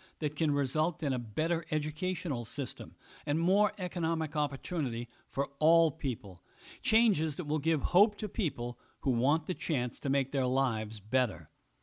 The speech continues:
But that will never happen if the only voices heard in our cities are from the radical left. They've failed too many times,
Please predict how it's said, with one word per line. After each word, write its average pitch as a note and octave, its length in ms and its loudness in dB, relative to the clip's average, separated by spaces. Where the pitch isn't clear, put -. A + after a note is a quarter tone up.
But D3+ 120 -2
that A3 160 2
will E3 100 4
never F#3+ 300 2
happen D#3+ 480 -2
if D3 120 -2
the C#3 180 4
only F3 260 4
voices C3+ 580 -2
heard D#3 240 0
in C#3 100 2
our B2 140 -2
cities D#3 480 -2
are D3 80 0
from F#3+ 260 0
the D#3+ 100 2
radical E3 580 0
left. G3+ 340 -6
They've D#3+ 220 0
failed E3 640 0
too G#3+ 200 6
many D#3 260 6
times, D3+ 680 -4